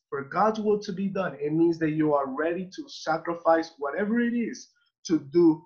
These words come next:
his will. It means to surrender what you think may be good. I think it might be good for me to have this sales job.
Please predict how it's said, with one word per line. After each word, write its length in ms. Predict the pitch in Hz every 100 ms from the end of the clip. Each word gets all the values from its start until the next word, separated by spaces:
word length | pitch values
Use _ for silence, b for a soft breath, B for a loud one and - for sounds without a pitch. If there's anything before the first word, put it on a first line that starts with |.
| -
his 220 | 151 139
will. 320 | 135 139 123 B B 156
It 100 | 180
means 340 | 202 202 196 -
to 80 |
surrender 640 | 180 - 147 156 202 220 214
what 160 | 170
you 220 | 160 151 -
think 200 | 180 180
may 180 | 175 175
be 180 | 180 175
good. 360 | 185 196 135 - B - 147
I 80 |
think 300 | 147 196 214
it 80 | 196
might 220 | 202 202
be 180 | 208 190 202
good 360 | 240 240 165 -
for 120 | 160
me 200 | 156 175
to 100 | 180
have 280 | 160 175 185 196
this 220 | 196 -
sales 340 | 202 190 160
job. 200 | - 131